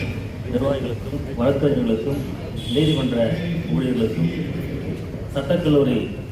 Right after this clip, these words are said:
மாணவர்களுக்கும், செய்தி மற்றும் தொலைக்காட்சித்துறை நண்பர்களுக்கும், காவல்துறை அதிகாரிகளுக்கும் முதற்கண் வணக்கம். ஆம் ஆண்டு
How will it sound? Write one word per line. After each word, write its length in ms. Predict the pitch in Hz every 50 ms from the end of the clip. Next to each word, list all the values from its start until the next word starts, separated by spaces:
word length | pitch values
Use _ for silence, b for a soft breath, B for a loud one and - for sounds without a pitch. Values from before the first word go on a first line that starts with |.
| - - - - -
மாணவர்களுக்கும், 640 | 117 113 120 135 127 123 120 117 - - - 262 - - - - - - - - - - - - - - - - - - - - - - - - - - -
செய்தி 300 | - 156 160 170 160 165
மற்றும் 420 | 160 - - - - 135 127 113 101 - - - -
தொலைக்காட்சித்துறை 760 | - - 143 147 - - 147 147 147 147 139 - 127 123 226 - - - - - - - -
நண்பர்களுக்கும், 680 | 240 254 262 - - 117 120 117 - - 135 131 - - - - - - - - - - - - - -
காவல்துறை 500 | 131 135 147 156 147 - - 131 123 110 98 95 - - - - - - - - -
அதிகாரிகளுக்கும் 760 | 117 123 139 139 135 127 117 113 113 113 - - 120 - - - - - - - - - -
முதற்கண் 360 | - - - - 135 131 -
வணக்கம். 340 | 113 113 113 - - - - - - - - - - - - - - - - - - - - - - - - - - - - - - - - -
ஆம் 160 | 135 127 127 123
ஆண்டு 240 | - 120 - 127 135